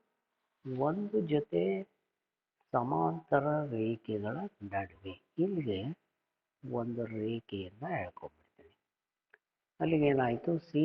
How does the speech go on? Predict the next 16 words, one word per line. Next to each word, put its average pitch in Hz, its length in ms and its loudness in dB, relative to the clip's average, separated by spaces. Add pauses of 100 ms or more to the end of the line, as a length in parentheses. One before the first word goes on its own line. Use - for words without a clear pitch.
ಡಿ 180 200 2
ಮತ್ತು 135 440 -4
ಎ 127 240 0
ಬಿ 151 200 -2 (120)
ಅಂತಕ್ಕಂಥವು 101 840 -12 (840)
ಎರಡು 156 380 0 (600)
ಸಮಾಂತರ 117 680 -2
ರೇಖೆಗಳಾದವು. 120 920 -2 (600)
ಈ 165 100 4 (140)
ಎರಡು 156 360 8
ಸಮಾಂತರ 143 600 0 (140)
ರೇಖೆಗಳ 113 580 -2
ನಡುವೆ 92 500 -12 (680)
ಎ 117 260 4
ಬಿ 170 260 2
ಒಂದೇ 123 420 0